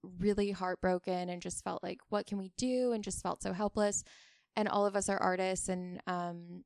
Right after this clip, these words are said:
makers and stuff. So we decided to do this digital, um, print sale and then giveaway with that. And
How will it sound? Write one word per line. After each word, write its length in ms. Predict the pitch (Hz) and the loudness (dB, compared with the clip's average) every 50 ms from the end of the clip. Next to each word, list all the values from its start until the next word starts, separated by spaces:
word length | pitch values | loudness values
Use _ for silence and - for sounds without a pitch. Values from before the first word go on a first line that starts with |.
| _ - | _ -4
makers 520 | 190 190 180 175 - 180 180 180 170 - | -2 0 0 0 0 0 0 0 0 -2
and 140 | 185 180 175 | -6 -4 -4
stuff. 260 | - - 175 175 - | -2 -2 -2 -2 -2
So 200 | - - 180 175 | -2 -2 0 -2
we 160 | 170 180 180 | 0 -2 -6
decided 480 | 180 - 180 - 185 185 180 185 185 170 | -4 -4 -4 -2 -2 0 0 -2 -2 -4
to 120 | - - 175 | -4 -8 -6
do 200 | - 190 180 180 | -4 -4 -2 -2
this 280 | 175 175 175 170 - | -2 -2 -2 -2 -4
digital, 600 | - - 185 175 - 180 185 180 175 175 175 170 _ _ - _ _ _ _ _ _ _ _ - | -2 -4 -4 -2 -2 -2 0 0 0 -2 -4 -6 _ _ -20 _ _ _ _ _ _ _ _ -2
um, 340 | - 190 185 180 175 175 175 - | 0 2 2 2 0 -2 -4 -4
print 260 | - - 190 190 - | 0 0 0 0 0
sale 340 | - - 240 254 262 262 262 | 0 2 2 2 2 2 2
and 180 | - - 202 196 | 2 2 0 0
then 140 | 196 185 185 | 0 -2 -2
giveaway 440 | - 185 175 180 185 190 196 202 202 | -2 -2 0 0 0 0 2 0 2
with 160 | 214 214 - | 0 0 2
that. 340 | 247 - 139 143 143 - - | 2 2 4 4 2 0 0
And 340 | - 196 196 190 185 185 180 | 0 0 0 0 -2 -6 -10